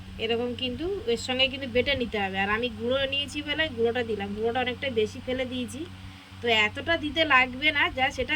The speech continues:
দেওয়া মানে একটু বেশি লাল হবে। এবার এইভাবে কিন্তু আমি ভালো করে মিশিয়ে নেব। তো আগে কিন্তু আমরা ছোটোবেলায় কিন্তু ভীষণ কিন্তু এই মেহেন্দি পাতা তুলে কিন্তু আমরা হাতে দিতাম,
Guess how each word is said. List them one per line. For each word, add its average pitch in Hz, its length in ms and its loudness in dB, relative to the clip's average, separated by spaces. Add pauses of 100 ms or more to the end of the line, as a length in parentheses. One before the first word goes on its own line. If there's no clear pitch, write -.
(120)
দেওয়া 247 260 4
মানে 302 260 0
একটু 349 220 -4
বেশি 262 280 0
লাল 240 340 4
হবে। 202 200 -4
এবার 247 180 2
এইভাবে 262 360 0
কিন্তু 294 300 -8 (480)
আমি 240 200 2
ভালো 226 320 2
করে 285 220 2
মিশিয়ে 277 440 -4
নেব। 208 200 -4 (3750)
তো 240 100 0 (140)
আগে 247 240 6
কিন্তু 285 300 -4
আমরা 285 200 2
ছোটোবেলায় 277 580 0
কিন্তু 277 300 -8
ভীষণ 269 420 -4
কিন্তু 285 220 -6
এই 285 200 2
মেহেন্দি 277 360 -6
পাতা 262 360 2
তুলে 262 220 -6
কিন্তু 262 260 -10
আমরা 254 220 2
হাতে 226 280 0
দিতাম, 247 340 -2